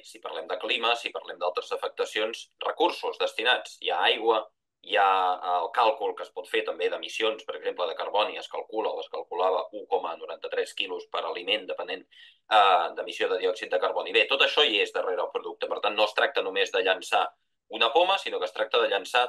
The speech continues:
tota la feina que s'ha fet abans i tots els recursos que, que s'hi han invertit. Espigolador ja té una, una, una tasca, un, una vida llarga, diguem-ne. Bé, dos mil catorze, farà deu anys,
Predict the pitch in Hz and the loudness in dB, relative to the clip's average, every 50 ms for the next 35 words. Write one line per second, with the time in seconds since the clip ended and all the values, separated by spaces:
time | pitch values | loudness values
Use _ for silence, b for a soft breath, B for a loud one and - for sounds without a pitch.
0 | - - _ - 135 - 120 117 117 - 117 113 107 98 92 92 95 95 - 101 | 0 -6 _ -2 0 2 2 2 2 2 0 0 -2 -4 -6 -6 -8 -8 -4 0
1 | 98 98 98 95 95 - b b b b b b b - 104 - - 120 120 - | 0 2 2 0 -2 -4 b b b b b b b -8 -4 2 4 4 4 6
2 | 123 113 107 - - - - 113 110 - - 127 117 - - - 90 85 80 80 | 4 2 2 2 0 -2 -4 -8 -10 -8 -8 -8 -8 -8 -6 -4 -4 -2 -2 -2
3 | 80 - - - 82 - - - - 87 85 82 - - - - 82 - _ b | -4 -6 -6 -8 -8 -4 -2 -2 -2 -2 -6 -8 -10 -10 -10 -12 -12 -14 _ b
4 | b b b b b b - - - - 139 131 123 127 117 120 139 147 147 143 | b b b b b b -16 -10 -6 -4 -2 2 4 6 8 8 8 8 8 6
5 | 131 - 120 120 123 123 123 120 117 110 101 101 98 95 95 - - 104 101 101 | 6 6 6 6 6 6 4 2 4 4 4 4 2 0 -2 -4 -8 -8 -4 0
6 | 98 98 95 90 87 - - 98 95 92 92 90 87 - - _ - 110 110 - | 2 2 4 2 0 -2 -6 -8 -6 -4 -4 -4 -4 -6 -8 _ 2 2 2 2
7 | - - 127 117 110 98 92 90 90 85 - - 101 101 104 123 117 117 117 110 | 2 2 4 4 4 2 -4 -8 -12 -16 -16 -8 -4 -2 0 4 6 6 8 10
8 | 110 104 92 - 87 85 82 92 101 90 90 92 90 90 101 117 - - - - | 8 8 8 4 2 0 -2 -2 0 0 0 0 0 -2 -2 -2 -2 -4 -8 -8
9 | - - _ _ - - - - 110 110 - 95 - 123 123 117 120 135 143 - | -8 -12 _ _ -12 -10 -8 -8 -6 -4 -4 2 4 4 4 6 4 4 2 2
10 | - 85 87 87 87 90 110 123 139 - 220 220 - - | 0 -4 -4 -2 2 4 6 6 6 4 0 -6 -12 -14